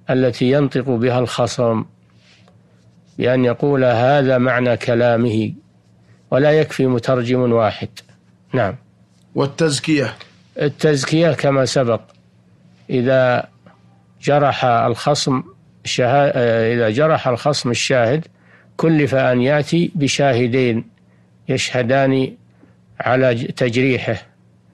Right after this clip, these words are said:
Speaker 1: فلا، ولا يكفي م-، ولا يكفي مزك واحد. نعم.
Speaker 2: وقال: "والتزكية والجرح".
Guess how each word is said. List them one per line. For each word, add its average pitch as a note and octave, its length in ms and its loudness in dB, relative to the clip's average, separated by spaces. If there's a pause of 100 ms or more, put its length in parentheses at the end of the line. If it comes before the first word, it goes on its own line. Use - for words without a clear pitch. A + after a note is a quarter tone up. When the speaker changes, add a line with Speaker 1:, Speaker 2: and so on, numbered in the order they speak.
(720)
Speaker 1:
فلا، C#3 160 2
ولا D#3 280 4
يكفي C#3 380 0
م-، C3 100 0 (460)
ولا C#3+ 300 2
يكفي C#3+ 280 -2
مزك B2 460 -2
واحد. A#2+ 520 0 (240)
نعم. G2+ 240 -2 (1800)
Speaker 2:
وقال: D3+ 540 -2
"والتزكية D#3 600 0
والجرح". D#3+ 800 0